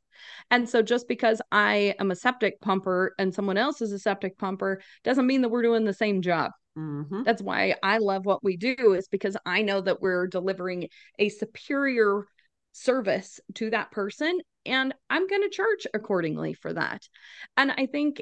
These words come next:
Speaker 1: in the home service industry, it's really seeing, like, putting your blinders on and realizing the only competition that you have is who you were yesterday.
Speaker 2: Mm-hmm.
Speaker 1: Because there's always gonna be somebody bigger, faster,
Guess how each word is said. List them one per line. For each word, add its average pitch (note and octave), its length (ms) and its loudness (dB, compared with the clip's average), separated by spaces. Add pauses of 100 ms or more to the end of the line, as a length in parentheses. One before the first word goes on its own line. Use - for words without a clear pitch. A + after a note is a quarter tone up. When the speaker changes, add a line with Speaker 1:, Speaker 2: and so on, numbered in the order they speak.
Speaker 1:
in B3+ 120 4
the B3 80 2
home C4 200 2
service D#4 360 0
industry, A3+ 500 2
it's A3 140 2
really A3 400 6
seeing, G3+ 480 2
like, F3 400 0 (240)
putting C4 260 6
your D4 140 8
blinders G3+ 580 4
on A3+ 340 0
and F#3+ 160 4
realizing G3+ 600 4
the F#3+ 160 0
only G3 180 0
competition G3+ 720 2
that G3 180 4
you F#3 80 4
have E3+ 400 4
is - 140 -2
who G#3 100 2
you F3+ 180 0
were E3+ 200 4
yesterday. D3+ 640 0 (840)
Speaker 2:
Mm-hmm. D#3 420 -10
Speaker 1:
Because C4+ 240 4
there's B3 160 2
always B3+ 200 4
gonna C#4 160 2
be B3 100 0
somebody A#3 320 0
bigger, A3+ 380 4 (140)
faster, A3 680 -2